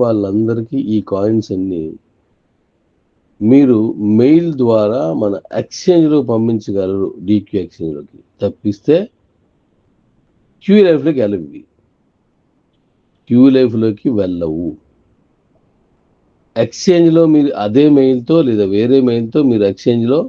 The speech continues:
ఆ, వేరే మెయిల్తో కాదు, ఇదే మెయిల్తో, సారీ, ఏదైతే ఇక్కడ పెట్టారో అదే మెయిల్తో గుర్తుపెట్టుకోండి. మళ్ళీ మీరు మీ Kibo అకౌంట్లో ఏ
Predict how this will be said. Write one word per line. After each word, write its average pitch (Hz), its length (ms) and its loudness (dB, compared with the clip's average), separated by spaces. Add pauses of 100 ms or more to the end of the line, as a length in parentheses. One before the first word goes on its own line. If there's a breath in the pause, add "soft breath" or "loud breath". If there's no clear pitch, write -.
(1400)
ఆ, 113 40 0 (140)
వేరే 135 260 2
మెయిల్తో 110 360 0
కాదు, 87 120 -6 (120)
ఇదే 139 120 4 (120)
మెయిల్తో, 92 280 -2 (120)
సారీ, 85 180 -6 (720)
ఏదైతే 151 420 4
ఇక్కడ 127 240 -2
పెట్టారో 139 340 -2 (140)
అదే 120 200 4 (140)
మెయిల్తో 107 380 -2 (1300)
గుర్తుపెట్టుకోండి. 117 640 0
మళ్ళీ 82 300 -10 (600)
మీరు 143 300 4 (280)
మీ 117 140 4 (460)
Kibo 123 220 2 (200)
అకౌంట్లో 113 680 -2 (680)
ఏ 139 40 6